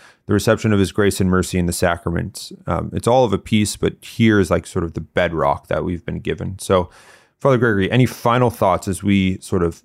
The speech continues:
sign off on part two of, of Saint Francis's book here?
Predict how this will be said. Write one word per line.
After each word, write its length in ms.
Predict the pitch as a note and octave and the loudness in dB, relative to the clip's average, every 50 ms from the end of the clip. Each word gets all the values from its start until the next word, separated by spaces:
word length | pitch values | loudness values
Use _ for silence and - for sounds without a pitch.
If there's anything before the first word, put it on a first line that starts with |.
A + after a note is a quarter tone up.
| - | -16
sign 360 | D3+ - - - F#2+ G2 G2 F#2+ | -14 -8 -4 -2 0 0 2 2
off 260 | F#2 F2+ E2+ - - | 2 2 0 0 0
on 160 | F2 E2 D#2+ | -2 -2 -2
part 380 | - - - G#2+ F#2 - - - | -4 -4 -2 -2 -2 -4 -4 -2
two 320 | - A#2+ G#2+ F#2+ F2 E2+ | 2 4 4 4 4 2
of, 340 | E2 D#2+ - - - - _ _ _ _ _ _ _ _ _ _ | 2 0 -4 -8 -18 -20 _ _ _ _ _ _ _ _ _ _
of 160 | - F#2 E2+ - | -6 -6 -6 -2
Saint 240 | - G2+ F#2 E2+ | 0 0 0 0
Francis's 540 | - F2 F2 F2 E2 - E2 D#2+ E2+ E2+ E2+ | 0 -2 -2 -2 -4 -6 -10 -10 -10 -10 -10
book 340 | F2+ F2+ - F2+ F2 - - | -10 -8 -4 -4 -4 -4 -6
here? 320 | - F2+ F2 F2 E2+ E2+ | -8 -8 -6 -6 -8 -10